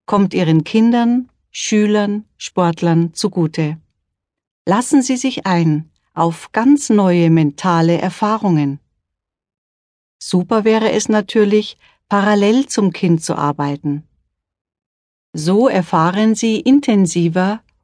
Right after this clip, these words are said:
um was es mir in dem Prozess des mentalen Hypno-Coachings geht.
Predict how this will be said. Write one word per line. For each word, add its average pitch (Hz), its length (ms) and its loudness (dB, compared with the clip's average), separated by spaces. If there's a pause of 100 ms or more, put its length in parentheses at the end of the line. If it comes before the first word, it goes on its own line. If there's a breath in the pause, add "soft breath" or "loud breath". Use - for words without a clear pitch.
um 185 180 2
was 180 220 0
es - 240 -4
mir 202 340 2
in 175 180 0
dem 190 220 2
Prozess 180 760 -4
des 170 200 -2
mentalen 180 720 2
Hypno-Coachings 190 1080 -2
geht. 160 380 -4